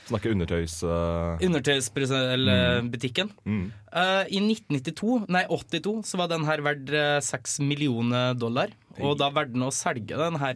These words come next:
Speaker 2: til, for fire millioner dollar, for jeg tenkte at da hadde han nådd toppen.
Speaker 1: Mm.
Speaker 2: Eh, nitten nittitre, så var Victoria's Secret verdt, eh, fem milliarder dollar.
Speaker 1: Damn.
Speaker 2: Og han hoppet fra Golden Gate-brua i San Francisco.
Speaker 1: Han gjorde det?
Speaker 2: Yes.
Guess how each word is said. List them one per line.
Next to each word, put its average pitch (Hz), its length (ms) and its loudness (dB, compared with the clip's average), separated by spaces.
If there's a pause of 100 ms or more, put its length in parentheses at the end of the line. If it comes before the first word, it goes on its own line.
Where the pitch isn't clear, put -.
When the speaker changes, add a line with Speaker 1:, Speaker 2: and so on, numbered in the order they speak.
(100)
Speaker 2:
til, 123 240 0
for 123 180 -2
fire 117 260 -2
millioner 110 280 2
dollar, 110 320 -2 (340)
for - 80 -2
jeg 135 80 -6
tenkte 135 240 -2
at 117 40 -6
da 120 80 -2
hadde 120 120 -2
han 123 80 2
nådd 120 200 -2
toppen. 120 420 -2 (120)
Speaker 1:
Mm. 127 300 -4 (160)
Speaker 2:
Eh, 208 220 4
nitten 214 340 0
nittitre, 196 640 -2 (440)
så - 220 0 (500)
var 165 380 2
Victoria's 143 480 -2
Secret 143 340 -2
verdt, 127 360 -2
eh, 139 280 0
fem 165 300 -4 (140)
milliarder 156 640 0
dollar. 117 340 4
Speaker 1:
Damn. 92 400 0 (440)
Speaker 2:
Og 185 140 2
han 139 200 2
hoppet 123 360 -2
fra 117 160 -2
Golden 113 300 0
Gate-brua 107 420 -2
i - 160 -18
San - 160 -12
Francisco. - 380 -10
Speaker 1:
Han 117 100 0
gjorde 110 300 2
det? 120 180 -6
Speaker 2:
Yes. 123 500 0